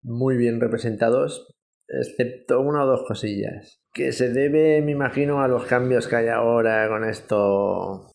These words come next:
de lo políticamente correcto. Y es que el doctor Kynes, o Kines, es representado aquí por una mujer,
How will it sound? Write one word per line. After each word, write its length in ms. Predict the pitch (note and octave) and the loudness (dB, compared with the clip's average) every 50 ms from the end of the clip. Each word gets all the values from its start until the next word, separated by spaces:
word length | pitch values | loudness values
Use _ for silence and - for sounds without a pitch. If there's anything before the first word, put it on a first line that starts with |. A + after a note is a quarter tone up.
| _ _ _ | _ _ _
de 240 | C#3 C3 C3 C3+ C3+ | -10 -4 -2 0 0
lo 100 | C3+ - | 2 2
políticamente 720 | B2+ B2 C3+ C3+ B2 C#3 A#2+ C3 B2 B2 B2 A2+ A#2+ A2+ | 2 2 2 2 0 0 2 2 0 0 0 0 -2 -2
correcto. 640 | A2+ A2 G#2 G2 G2 G2 - - _ - F2+ - - - _ _ _ _ _ _ | -2 -2 -2 -2 -2 -4 -6 -12 _ -12 -12 -12 -12 -18 _ _ _ _ _ _
Y 120 | A#2+ A#2+ | -4 -4
es 120 | B2+ B2+ | -4 -4
que 440 | - - C3+ - - - - - _ _ _ _ | -4 -2 -2 -2 -2 -6 -10 -16 _ _ _ _
el 260 | A2+ A#2 A2 G#2+ G#2 | -4 -2 -2 -2 -4
doctor 760 | G#2 G2+ - - - - A#2+ B2 B2 B2+ - - - - _ _ _ | -4 -6 -6 -10 -2 0 2 2 2 0 -4 -6 -12 -18 _ _ _
Kynes, 800 | - - G2+ G#2 A#2 B2+ C3+ D#3+ F#3 - - - - - _ _ _ _ | -6 -4 -2 -2 -2 -4 -6 -8 -10 -14 -16 -18 -20 -20 _ _ _ _
o 280 | - A2+ G#2 - - _ | -6 -6 -6 -6 -12 _
Kines, 720 | - C3+ B2 A#2+ C3+ F3 G3 F#3+ - - - - _ _ _ _ _ _ | -4 -2 -2 0 -2 -2 -4 -8 -10 -16 -20 -20 _ _ _ _ _ _
es 160 | - B2 B2 C3 | -6 -6 -4 -2
representado 640 | C#3 C#3 - B2+ A#2 B2 A2+ A2+ A#2 A#2+ A#2+ B2+ | -4 -2 -2 -2 -2 -2 -4 -2 0 0 0 0
aquí 260 | B2 A#2 A#2+ C3+ D3+ D3 | 0 0 0 -2 -2 0
por 160 | D#3 A#2 A2+ | 0 0 0
una 160 | A2 A2+ A2 | 0 -2 -4
mujer, 540 | G#2+ G#2 G2 - - G2+ F#2+ F#2 - - | -6 -6 -8 -8 -8 -8 -8 -10 -16 -20